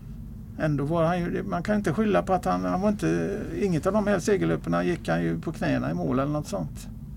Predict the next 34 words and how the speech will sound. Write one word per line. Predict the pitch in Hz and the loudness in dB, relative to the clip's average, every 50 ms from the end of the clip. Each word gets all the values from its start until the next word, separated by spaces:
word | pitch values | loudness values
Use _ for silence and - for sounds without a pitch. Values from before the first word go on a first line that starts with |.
| - - - - - - - - - - - - - - - - - | -14 -14 -14 -14 -12 -12 -12 -14 -14 -14 -14 -14 -12 -12 -12 -10 -8
Så | - | -6
att | - 147 | -6 -4
det | - 170 | -4 0
var | 160 190 190 | 0 2 2
väl | 190 202 190 | 2 2 2
precis, | - 214 202 220 196 - | 2 2 2 2 2 2
vi, | 202 208 - 254 | 0 -2 0 2
vi | 220 214 | 4 4
hade | 214 220 214 196 | 4 4 4 2
väl | 208 214 | 2 0
tur | - - 208 160 156 180 202 214 | 2 2 2 2 2 2 2 2
under | 214 208 208 202 | 2 4 2 2
tre, | - 220 208 190 | 4 4 4 4
fyra | 185 233 214 185 151 | 4 4 2 2 2
säsonger | 156 156 156 180 165 165 175 | 2 0 0 0 0 0 0
med | 175 180 180 180 180 185 - - - - | 0 0 0 0 0 0 -2 -2 -4 -4
bort, | 180 - 196 190 - - - - - - - - | -2 0 0 0 0 -2 -6 -6 -6 -6 -6 -6
inga | - 175 165 156 | -4 -2 -2 -2
skador. | 147 - - 190 170 139 131 135 | -2 0 0 0 2 2 0 -2
Sen | 131 143 156 165 156 - - - - - - - - - - - - - - - - | -2 -2 -2 -2 -2 -6 -8 -12 -12 -12 -12 -12 -12 -12 -12 -12 -12 -12 -10 -8 -6
hade | 180 175 165 160 | -2 0 0 2
vi | 160 170 | 2 2
väl | 160 170 175 180 | 2 4 4 2
ackumulerat | 175 160 - 202 185 185 190 190 170 139 139 156 156 | 2 2 2 2 4 6 8 8 8 8 4 2 2
det | - 208 | 2 2
på | - - | 2 4
något | 190 190 196 | 4 4 6
vis, | 185 147 131 - - - - - | 6 4 2 -2 -4 -6 -8 -8
så | - - 185 | -10 -8 -8
kom | 156 - 196 175 170 | -4 -2 -2 0 0
det | 175 170 | 0 0
med | 170 175 160 | 0 0 -2
sen | - - - 165 135 135 | -2 -2 -2 -2 0 -2
istället. | 143 - - 180 175 165 151 143 - - - | -2 -4 -4 -4 -4 -2 -4 -4 -6 -10 -10